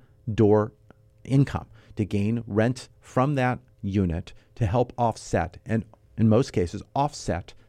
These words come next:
the principal, interest, taxes, and insurance and association fees, P I T I A, g-,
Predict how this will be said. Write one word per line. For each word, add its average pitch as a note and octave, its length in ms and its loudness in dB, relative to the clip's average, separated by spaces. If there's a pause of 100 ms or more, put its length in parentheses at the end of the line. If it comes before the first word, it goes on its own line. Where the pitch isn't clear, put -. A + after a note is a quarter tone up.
the A#2+ 60 -6
principal, D3+ 440 -4
interest, A#2+ 300 -8
taxes, A2+ 360 -6
and A#2 80 -2
insurance G2 520 -4 (520)
and A#2+ 320 0
association A#2 640 -2
fees, F2+ 400 -4 (140)
P A2+ 180 -2
I A2+ 100 0
T A#2+ 240 -2
I G2+ 300 -2
A, F2+ 380 -2 (800)
g-, - 100 -16